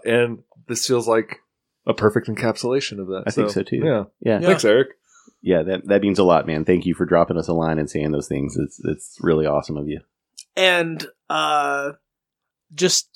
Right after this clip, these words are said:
Speaker 3: kinda looking ahead with where we're going, we're hopefully gonna be talking about some
Speaker 1: You'll have some new
Speaker 3: some
Speaker 1: stuff
Speaker 3: stories.
Speaker 1: to listen
Speaker 3: Yeah.
Speaker 1: to.
Speaker 2: Yeah.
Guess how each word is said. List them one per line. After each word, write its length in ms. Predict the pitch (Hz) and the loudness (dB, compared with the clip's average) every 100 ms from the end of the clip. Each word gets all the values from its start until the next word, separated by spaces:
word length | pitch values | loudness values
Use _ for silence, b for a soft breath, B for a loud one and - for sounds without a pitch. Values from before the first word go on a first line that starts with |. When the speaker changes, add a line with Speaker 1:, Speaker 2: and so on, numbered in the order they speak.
| _ - | _ -2
Speaker 3:
kinda 420 | 202 165 143 135 | 2 2 2 0
looking 380 | 139 165 185 156 | 0 0 0 0
ahead 260 | 151 160 | 2 0
with 200 | 156 143 | 0 -2
where 120 | 156 147 | 0 0
we're 120 | 143 | 2
going, 460 | 143 147 170 202 - _ _ _ _ _ _ 165 | 2 2 2 0 -6 _ _ _ _ _ _ -6
we're 640 | 151 165 156 151 143 - b b b b b b _ _ _ _ _ _ _ - | 0 2 4 2 0 -4 b b b b b b _ _ _ _ _ _ _ -8
hopefully 440 | - 147 - 180 165 | -4 -4 0 0 2
gonna 180 | 156 | 2
be 200 | 156 147 | 2 0
talking 420 | 143 156 139 151 143 | 0 -4 -4 -4 -2
about 300 | 143 135 - | 0 0 -2
some 440 | 147 143 139 135 _ _ _ 127 | -6 -8 -12 -14 _ _ _ -4
Speaker 1:
You'll 120 | 147 | 0
have 180 | 175 147 | 0 2
some 200 | 190 175 | 0 2
new 80 | 190 | 0
Speaker 3:
some 0 | |
Speaker 1:
stuff 260 | 185 - 214 | 0 0 0
Speaker 3:
stories. 160 | 247 233 | 2 2
Speaker 1:
to 60 | |
listen 200 | 285 277 | 0 0
Speaker 3:
Yeah. 180 | 226 277 | 2 2
Speaker 1:
to. 80 | 101 | 2
Speaker 2:
Yeah. 260 | 131 185 | 0 0